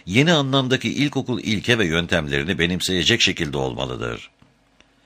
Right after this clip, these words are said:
Öğretmen adayları köy yaşamının her yönüyle içten ilgilenecek bir ortamda yetiştirilmelidir. Adaylar zirai, sanayi, bütün prodüksiyon, üretim şekillerine teorik ve pratik bakımdan hakim olacak donanımda yetiştirilmelidir.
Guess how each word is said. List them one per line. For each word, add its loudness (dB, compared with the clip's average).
Öğretmen 4
adayları 2
köy 0
yaşamının 2
her 2
yönüyle 0
içten 0
ilgilenecek 2
bir -2
ortamda 0
yetiştirilmelidir. -4
Adaylar 4
zirai, 2
sanayi, 0
bütün -2
prodüksiyon, -4
üretim -4
şekillerine -2
teorik 2
ve 2
pratik -2
bakımdan 0
hakim 0
olacak 0
donanımda -2
yetiştirilmelidir. -4